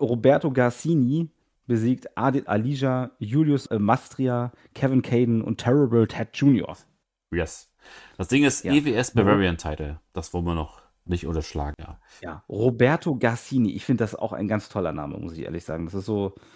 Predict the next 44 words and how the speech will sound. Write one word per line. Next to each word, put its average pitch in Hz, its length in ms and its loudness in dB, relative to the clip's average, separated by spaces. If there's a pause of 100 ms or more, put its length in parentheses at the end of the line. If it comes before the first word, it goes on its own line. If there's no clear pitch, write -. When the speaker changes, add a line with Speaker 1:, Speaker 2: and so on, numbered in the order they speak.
(340)
Speaker 2:
Ist 135 220 0
das 160 200 0
nicht, 156 180 4
Speaker 1:
Ah. 95 120 -6 (260)
Speaker 2:
ist - 220 -2
das 139 160 -4
nicht 135 240 -4
von 110 460 -2 (140)
Geis 104 520 -2
der 120 140 -2
Name? 139 480 -4 (340)
Von 101 180 -2
der 98 140 2
Marke? 127 440 -2
Ge-, - 280 -8
heißt - 320 -8
sie 143 80 -4
nicht? 143 180 -8
Nee, 107 80 2
der 95 120 4
heißt 95 140 -2
Gaisini 92 520 0
wahrscheinlich, 80 320 -6
ne? 92 60 0
Roberto 95 340 -2
Speaker 1:
Gaisini, 110 440 2
Speaker 2:
Gaisini, 82 200 0
oder? 92 140 0
Speaker 1:
Geis-, - 280 2
Geis-, 104 400 -2
Gaisini 98 640 0
heißt 85 300 -4
das, - 180 -12
ja, 76 200 -10 (120)
ja. 80 140 -12
Speaker 2:
Aber 87 160 2
er 95 60 2
ist 101 140 -2
auch 104 120 -8
Roberto 107 340 -2
Gaisini, 73 520 -10 (380)
glaub 80 220 0
ich. - 200 -12 (380)
Speaker 1:
Ja. 82 160 -12